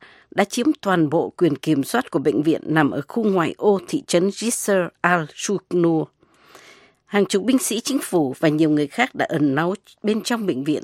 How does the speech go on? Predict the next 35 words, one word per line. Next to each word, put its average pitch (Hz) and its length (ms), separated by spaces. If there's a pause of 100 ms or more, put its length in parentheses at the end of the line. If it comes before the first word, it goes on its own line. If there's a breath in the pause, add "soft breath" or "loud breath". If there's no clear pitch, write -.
từ 160 140
cuối 175 220
tháng 226 220
tư. 185 180 (680 soft breath)
Hiện 175 200
không 247 180
rõ - 280
số - 200
phận - 260
của - 120
những 151 240
người 175 120
này, 143 300 (540 soft breath)
mặc - 180
dù 175 360
Al-Nusra 220 760
cho 196 100
biết 226 240 (380 loud breath)
trên 226 140
trang 208 360
Twitter 240 380
của 139 100
họ 135 300 (240 loud breath)
rằng 165 360
họ - 160
đang 196 260 (160)
theo 202 200
đuổi 151 340 (140)
các 202 160
binh 180 200
sĩ - 340
Syria. 165 420 (960 soft breath)
Al-Nusra 214 840
hồi - 200
tháng 175 140